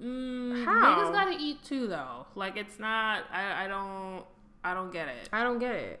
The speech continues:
Speaker 1: No, I think, like, like, what's her name from the Food Network? Remember she was,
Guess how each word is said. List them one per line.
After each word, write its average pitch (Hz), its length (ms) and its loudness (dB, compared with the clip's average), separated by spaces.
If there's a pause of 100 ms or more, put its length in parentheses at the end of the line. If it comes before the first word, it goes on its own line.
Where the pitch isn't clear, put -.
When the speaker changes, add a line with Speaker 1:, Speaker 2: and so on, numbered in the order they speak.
Speaker 1:
No, 220 240 0
I 196 80 -2
think, 247 240 -2
like, 220 240 2 (300)
like, 208 160 0 (220)
what's 285 220 -2
her 294 100 0
name 214 640 -2
from 190 760 0
the 185 80 -8 (120)
Food 214 240 -6
Network? 214 800 -4 (500)
Remember 233 240 0
she 240 160 -6
was, 220 300 -6